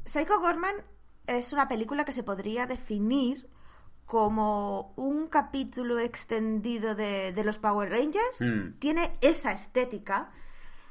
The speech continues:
Speaker 1: pero, claro, tenemos una niña con su hermano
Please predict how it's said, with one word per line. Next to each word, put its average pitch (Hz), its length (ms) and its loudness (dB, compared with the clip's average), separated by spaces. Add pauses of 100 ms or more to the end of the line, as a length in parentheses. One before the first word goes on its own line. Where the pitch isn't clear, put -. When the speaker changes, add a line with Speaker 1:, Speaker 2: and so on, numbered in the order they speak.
(480)
Speaker 1:
pero, 226 840 2
claro, 208 160 -6
tenemos 240 420 -4 (840)
una 269 220 6
niña 294 440 0 (840)
con 220 160 -2
su 214 120 -6
hermano 254 420 0